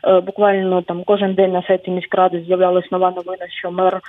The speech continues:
про щось розказав якомусь виданню, але тим не менш, от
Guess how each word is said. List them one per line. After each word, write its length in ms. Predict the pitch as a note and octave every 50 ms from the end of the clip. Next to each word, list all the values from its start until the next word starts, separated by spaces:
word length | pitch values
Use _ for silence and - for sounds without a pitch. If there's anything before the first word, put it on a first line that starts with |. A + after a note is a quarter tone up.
| - - - - - _ -
про 120 | - F3+
щось 220 | E3+ - F#3 F3+ -
розказав 400 | F3+ F3+ - - F#3 F3+ F#3 F3+
якомусь 460 | F3+ - - - - F3+ F3 - -
виданню, 440 | F#3 F#3 F3+ F#3+ G3 A3+ C#4 E4 - -
але 200 | F3+ F#3+ G3 G3
тим 220 | - G3+ F#3 F#3+
не 80 | F#3 F#3+
менш, 360 | G3 A3+ C4+ D#4+ - - - -
от 120 | F3+ F3+